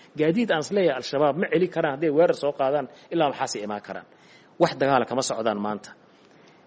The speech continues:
Een, laba asbuuc, saddex asbuuc ka hor ay ahayd markii ceel la helay iyo ceel buur loo dhawaaday oo ciidankii ka dhaqaaqay Dhuusamareeb uu meeshaas gaaray. Jaaw ciidankii ka dhaqaaqay Gurceel markuu gaaray. Inay maanta hame-, laba habeen ka hor Dhuusamareeb ay madaafiic ku garaaceen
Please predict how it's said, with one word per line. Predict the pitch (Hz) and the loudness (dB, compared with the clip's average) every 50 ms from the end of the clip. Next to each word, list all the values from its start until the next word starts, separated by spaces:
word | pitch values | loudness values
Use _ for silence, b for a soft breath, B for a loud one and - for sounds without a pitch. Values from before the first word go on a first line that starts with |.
| b - - | b -6 0
Een, | 139 139 135 135 135 139 139 139 - - - - - - - _ _ _ _ - 170 | 4 6 6 6 4 2 -2 -6 -10 -16 -20 -20 -20 -20 -20 _ _ _ _ 0 4
laba | 160 170 196 220 170 | 6 8 8 6 6
asbuuc, | 160 - - 175 143 | 4 0 -2 -2 0
saddex | 135 202 180 160 139 | 0 0 -2 -2 -6
asbuuc | - - 156 143 - | -2 -2 -2 -2 0
ka | - 165 | 0 0
hor | 165 160 | 0 0
ay | 151 147 | 0 -2
ahayd | 135 135 127 139 | -4 -6 -6 -4
markii | 165 156 - - 147 135 127 123 - - | -6 -6 -6 -8 -10 -8 -8 -8 -10 -10
ceel | _ 139 165 175 165 156 | _ -2 0 0 2 0
la | 139 120 | -2 -2
helay | 120 131 151 160 - 139 | -4 -4 -4 -4 -6 -6
iyo | 139 139 131 | -8 -6 -4
ceel | 135 135 131 | -4 -4 -2
buur | 147 202 190 131 | 0 0 0 2
loo | 127 135 143 | 2 0 -2
dhawaaday | 139 120 113 117 113 113 110 110 127 - - b b b b | -2 -2 -2 -2 -2 -2 -2 -4 -6 -8 -10 b b b b
oo | - 135 135 135 | -6 -6 -4 -2
ciidankii | 139 165 185 185 156 - - | 0 2 2 2 0 -2 -6
ka | 165 160 | -6 -4
dhaqaaqay | 139 131 127 127 120 127 127 | -4 -4 -4 -4 -6 -6 -6
Dhuusamareeb | 127 113 - 117 113 110 120 131 | -6 -6 -4 -4 -4 -4 -2 -2
uu | 120 110 | -2 -2
meeshaas | 113 110 107 110 101 92 | -4 -4 -4 -4 -6 -6
gaaray. | 90 95 90 87 - b b b b b - | -8 -12 -12 -12 -14 b b b b b -12
Jaaw | 123 127 175 190 180 165 143 | -2 2 4 6 6 4 2
ciidankii | 117 123 151 156 143 - 131 | 0 -2 -4 -4 -4 -6 -6
ka | 139 | -6
dhaqaaqay | 135 113 120 117 110 117 117 | -4 -2 -2 -2 -2 -4 -6
Gurceel | 110 120 120 120 123 123 117 | -6 -4 -2 -2 -2 -2 -2
markuu | 110 - - 98 | -4 -10 -12 -12
gaaray. | 95 98 90 87 - B B B B B B B B B B _ _ _ | -12 -12 -14 -14 -18 B B B B B B B B B B _ _ _
Inay | 175 185 180 156 | -4 -2 -2 0
maanta | 160 180 175 170 160 - - - _ - | -2 -2 -4 -6 -10 -12 -12 -20 _ -14
hame-, | - 139 147 170 160 | -10 -6 -4 -4 -2
laba | 147 156 185 175 | 0 0 0 2
habeen | 165 151 139 - | 0 -2 -2 -2
ka | - 190 170 | -2 -4 -4
hor | 147 160 | -4 -4
Dhuusamareeb | 156 135 - - 127 123 117 139 160 - | -6 -8 -8 -6 -8 -6 -4 -4 -6 -4
ay | 143 127 | -6 -6
madaafiic | 123 120 123 110 - - 170 135 | -4 -2 -2 -4 -2 -4 -6 -4
ku | - 151 | -4 -4
garaaceen | 139 139 123 120 117 107 117 139 135 117 | -2 0 2 2 2 2 0 -4 -4 -6